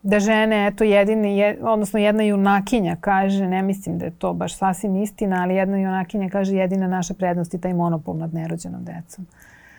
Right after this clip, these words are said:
Ovaj, tako da to jeste jedna nezgodna pozicija muškarca koji može, a ne mora da ima, ovaj, em,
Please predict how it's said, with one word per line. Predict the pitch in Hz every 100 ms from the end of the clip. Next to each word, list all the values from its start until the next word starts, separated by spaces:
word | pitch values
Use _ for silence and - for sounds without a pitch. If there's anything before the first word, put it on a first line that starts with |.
| - -
Ovaj, | - 170 175 175
tako | 185 175 196
da | 175
to | 196
jeste | 185 175 185 - 156
jedna | 160 160 170
nezgodna | 170 175 202 170 156
pozicija | 175 165 170 - 180
muškarca | 180 - 180 175 - 170
koji | - 175 170
može, | 175 202 202
a | 196
ne | 185 185
mora | 196 185
da | 175
ima, | 175 175 175 170 165 -
ovaj, | 196 190 175 185 180 180
em, | 175 - - _ _ _ _ _ 196 180 175 170 170 170 170 170 180